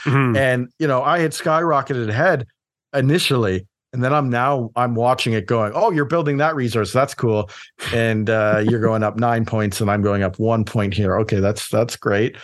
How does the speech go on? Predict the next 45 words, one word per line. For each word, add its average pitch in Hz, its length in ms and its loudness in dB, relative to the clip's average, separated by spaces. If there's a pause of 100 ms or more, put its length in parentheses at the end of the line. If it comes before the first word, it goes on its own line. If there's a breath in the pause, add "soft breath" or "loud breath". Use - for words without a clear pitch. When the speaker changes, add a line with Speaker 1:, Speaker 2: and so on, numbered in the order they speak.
(160 loud breath)
Speaker 2:
"Oh, 120 80 -2
you 120 80 0
got 127 140 0
five 139 280 0
points 156 320 -2
and 120 200 0
I 117 40 0
got 120 200 0
one 123 180 0
point. 127 220 -2
Okay, 127 400 0
okay, 120 240 -2
that's 127 260 0
great." 127 300 -2 (220 loud breath)
And 147 120 0
I'm 147 100 0
watching 160 380 0
you 139 80 0
slowly, 143 460 -2
that 123 220 -2
gap 123 300 0
is 110 140 -4
disappearing, 110 760 0
disappearing, 110 640 0
disappearing. 107 480 -2 (220 loud breath)
And 127 100 0
it 127 60 0
was 120 180 -2
just, - 320 -2 (320 loud breath)
it 156 80 0
was, 156 200 0
it 156 100 -2
was 156 160 0
a 151 60 2
nerve-wracking 139 800 0
thing. 139 120 0
And 143 80 2
I'm 139 100 -2
so 175 300 -2
glad 143 340 0
we 131 140 -6
continued 139 560 -2
playing 120 320 0
it 113 80 0
out, 143 260 2